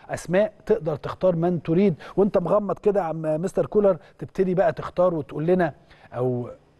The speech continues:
كل، وخلي بالك أنت بتختار وكل جمهور النادي الأهلي واقف في ظهرك، كل جمهور النادي الأهلي يقف في ظهر خلف، آه، مارسيل كولر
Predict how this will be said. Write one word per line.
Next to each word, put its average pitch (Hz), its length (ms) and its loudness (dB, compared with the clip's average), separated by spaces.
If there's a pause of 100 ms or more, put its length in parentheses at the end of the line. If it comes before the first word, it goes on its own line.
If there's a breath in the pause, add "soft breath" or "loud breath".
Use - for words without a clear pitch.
(880)
كل، 247 240 4
وخلي 147 340 -2
بالك 175 320 2
أنت 127 140 -10
بتختار - 480 0
وكل 240 420 2
جمهور 185 260 -2
النادي 202 220 -4
الأهلي 196 240 0
واقف 196 160 -4
في 175 100 -8
ظهرك، 180 260 -8 (960 loud breath)
كل 269 400 4
جمهور 190 460 2
النادي 208 400 0
الأهلي 247 440 2
يقف 240 360 2
في 185 120 -4
ظهر 214 360 2
خلف، 214 440 -2 (380 soft breath)
آه، 151 240 4
مارسيل 175 360 2
كولر 254 320 0